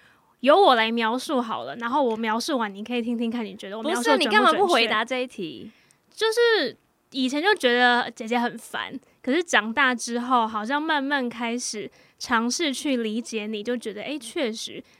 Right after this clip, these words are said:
Speaker 1: 当姐姐不容易。然后我也确实看到我姐有一些改变，所以我觉得也可以有这个机会，可以跟广大的妹妹们，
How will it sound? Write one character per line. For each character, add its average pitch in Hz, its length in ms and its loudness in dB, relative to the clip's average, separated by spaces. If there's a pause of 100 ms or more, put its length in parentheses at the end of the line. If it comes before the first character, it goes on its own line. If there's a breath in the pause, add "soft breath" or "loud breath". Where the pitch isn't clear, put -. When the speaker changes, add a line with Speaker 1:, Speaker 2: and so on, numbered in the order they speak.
(100)
Speaker 1:
当 247 200 -2
姐 233 120 -6
姐 208 200 -14
不 247 220 -4
容 190 240 -8
易。 233 240 -16 (300)
然 262 120 2
后 381 80 6
我 370 80 6
也 233 80 6
确 277 280 0
实 214 180 -6
看 247 240 -4
到 247 160 2
我 202 160 -4
姐 208 300 -10
有 214 180 -10
一 233 60 -6
些 240 240 -6
改 - 280 -8 (140)
变， 214 240 -8 (260 soft breath)
所 320 140 -2
以 - 20 4
我 254 80 4
觉 220 140 -2
得 220 60 0
也 214 200 -2
可 226 220 -8
以 226 140 -4
有 214 160 -4
这 262 100 -6
个 240 80 -4
机 226 340 -10
会， 226 300 -6
可 233 160 -10
以 220 100 -6
跟 226 240 -8
广 214 320 -8
大 247 240 -2
的 208 160 -12
妹 254 300 -6
妹 175 180 -10
们， 143 200 -18